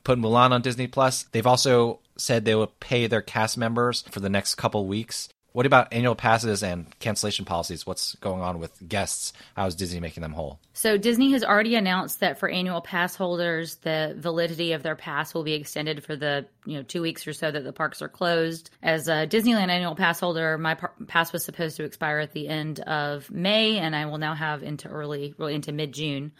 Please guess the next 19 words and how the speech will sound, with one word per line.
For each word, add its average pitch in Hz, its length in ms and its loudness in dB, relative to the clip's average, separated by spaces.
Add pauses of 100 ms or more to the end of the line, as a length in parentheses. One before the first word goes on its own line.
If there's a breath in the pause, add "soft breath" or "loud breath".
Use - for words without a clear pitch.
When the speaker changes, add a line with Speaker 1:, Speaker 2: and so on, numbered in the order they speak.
Speaker 2:
So 160 260 2
that's 175 400 0
wonderful 175 480 0
that 156 140 -2
they're 170 100 0
doing 151 300 -2
that, 151 260 -2
and, 147 240 -6
uh, 151 100 -4
not 156 220 -6
something 156 280 -6
that 143 40 -8
they 156 80 -2
had 147 220 -4
to 156 80 -8
do. 151 320 -2
And 147 80 -4
I 143 60 -4
know 151 260 0